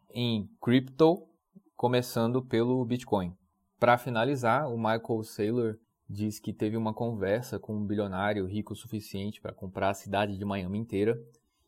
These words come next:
e ficou mais de duas horas ensinando sobre o Bitcoin pra ele, né? Ficou orange pilando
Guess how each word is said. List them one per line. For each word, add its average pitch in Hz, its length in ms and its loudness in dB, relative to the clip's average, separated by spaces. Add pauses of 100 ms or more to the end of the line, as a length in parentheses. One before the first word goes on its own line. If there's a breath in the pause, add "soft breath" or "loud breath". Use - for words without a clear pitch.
(120)
e 104 140 -2
ficou 110 340 -2
mais 117 240 0
de 110 80 -6
duas 123 280 2
horas 120 300 4
ensinando 127 460 -2
sobre 113 280 -4
o 104 40 -2
Bitcoin 104 680 -4 (400)
pra 98 180 2
ele, 92 220 -2
né? 90 180 -6
Ficou - 280 -6
orange 98 500 2
pilando 101 500 -4